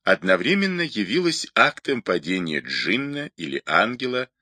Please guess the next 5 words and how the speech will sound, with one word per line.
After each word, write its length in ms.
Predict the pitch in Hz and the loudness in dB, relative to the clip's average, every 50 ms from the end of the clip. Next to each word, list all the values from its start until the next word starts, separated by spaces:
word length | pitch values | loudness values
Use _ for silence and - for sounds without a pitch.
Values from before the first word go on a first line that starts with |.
| _ _ _ - - - - _ | _ _ _ -20 -20 -20 -18 _
из 120 | - 82 - | -6 -4 -2
числа 680 | - - - 87 - - - 82 85 92 104 117 - - | 0 0 0 0 -2 0 2 6 8 8 8 8 4 0
высших, 760 | 85 80 76 82 90 82 78 - - - 90 87 - - _ _ _ _ _ _ _ _ _ _ _ _ _ _ _ | -8 -8 -6 -4 -2 0 0 0 0 -2 -4 -6 -12 -14 _ _ _ _ _ _ _ _ _ _ _ _ _ _ _
ставшего 760 | - - - - 101 98 - - - - 82 78 78 69 - - | -10 -2 4 8 8 8 8 4 0 -2 -2 -2 -2 -2 -4 -6
дьяволом, 800 | - - 69 67 67 76 85 110 131 120 135 135 143 143 143 - | -12 -16 -12 -4 2 6 6 8 6 6 2 -2 -4 -4 -6 -10